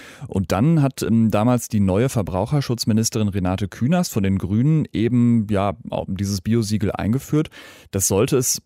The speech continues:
uns allen eben, die wir im Supermarkt einkaufen, leichter machen, dass wir solche geprüften, möglichst natürlich erzeugten Lebensmittel relativ schnell erkennen und, ja, das sollte einfach insgesamt mehr Vertrauen wieder in die Landwirtschaft in Deutschland schaffen.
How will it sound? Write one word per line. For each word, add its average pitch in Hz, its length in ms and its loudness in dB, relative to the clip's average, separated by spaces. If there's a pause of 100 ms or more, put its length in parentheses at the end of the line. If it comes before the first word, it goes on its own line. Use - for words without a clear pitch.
(140)
uns 113 260 -2
allen 117 360 2
eben, 110 320 2
die 98 160 -2
wir 104 180 2
im 95 100 0
Supermarkt 98 560 -2
einkaufen, 101 640 -2
leichter 87 280 0 (140)
machen, 98 640 0
dass 92 200 -6
wir 92 200 -2 (100)
solche 90 220 -6
geprüften, 131 840 0
möglichst 110 500 0
natürlich 117 460 -2
erzeugten 101 420 -2
Lebensmittel 98 640 -2 (520)
relativ 117 460 0
schnell 117 200 -2
erkennen 139 520 0
und, 120 480 -2
ja, 98 160 0
das 92 120 -4
sollte 101 260 0
einfach 95 280 -6
insgesamt 104 520 -2
mehr 92 180 0
Vertrauen 101 540 -2
wieder 104 140 0
in 92 60 0
die 92 60 0
Landwirtschaft 87 580 -4
in - 80 -6
Deutschland 85 380 -6
schaffen. - 320 -18